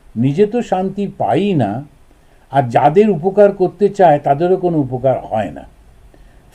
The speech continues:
ফল হয় কি? সবটাই একটু নষ্ট হয়ে যায়। আর আর একটা জিনিস যেটা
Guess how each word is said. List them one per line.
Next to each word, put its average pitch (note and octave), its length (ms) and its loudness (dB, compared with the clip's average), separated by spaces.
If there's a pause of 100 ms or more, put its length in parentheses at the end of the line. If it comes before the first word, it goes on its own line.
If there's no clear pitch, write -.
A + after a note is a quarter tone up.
ফল A3 220 6
হয় F#3 280 6
কি? B2+ 340 -2 (300)
সবটাই A#3 680 0
একটু - 260 -4
নষ্ট A#2+ 400 -6
হয়ে G#2 300 -4
যায়। G2+ 340 -2 (600)
আর D3+ 220 4 (400)
আর D3 200 2
একটা C#4 320 4
জিনিস A3+ 320 0
যেটা C#3+ 300 -2